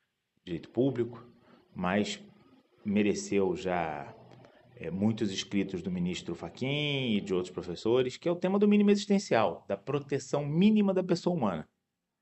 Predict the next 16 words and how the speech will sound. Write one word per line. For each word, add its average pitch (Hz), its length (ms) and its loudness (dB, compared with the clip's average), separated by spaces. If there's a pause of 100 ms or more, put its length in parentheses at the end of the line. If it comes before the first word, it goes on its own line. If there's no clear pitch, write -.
(800)
E 98 220 -2
quando 117 800 2
se - 200 -4
reconhece 87 760 -2
o 101 120 -6
mínimo 90 240 -2
existencial 85 680 -2
em 151 120 -4
situações 95 720 -2
que 95 120 -8
não 95 100 -4
estão 90 220 -8
expressamente 87 680 -6
previstas 78 580 -14
na 82 140 -8
lei, 85 320 -6